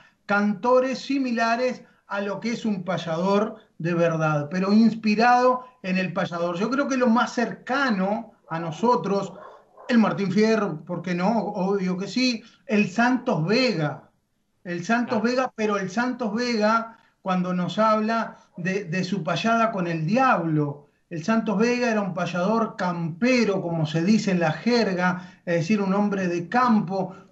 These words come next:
Speaker 1: con un conocimiento escueto, hasta que llegó alguien que conocía mucho más,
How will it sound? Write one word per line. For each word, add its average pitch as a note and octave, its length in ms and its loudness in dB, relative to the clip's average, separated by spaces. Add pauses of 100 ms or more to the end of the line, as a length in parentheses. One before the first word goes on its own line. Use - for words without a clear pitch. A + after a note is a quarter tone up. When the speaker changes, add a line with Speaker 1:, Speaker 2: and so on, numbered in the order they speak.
Speaker 1:
con G3+ 300 2
un B3 200 2
conocimiento A#3 1160 -2 (580)
escueto, G3+ 960 -4 (320)
hasta F#3+ 360 -6
que G3+ 140 -6
llegó A#3+ 440 0
alguien B3+ 800 -2 (180)
que G3+ 180 -4
conocía G3+ 520 -2
mucho A#3 340 2
más, A#3+ 580 -2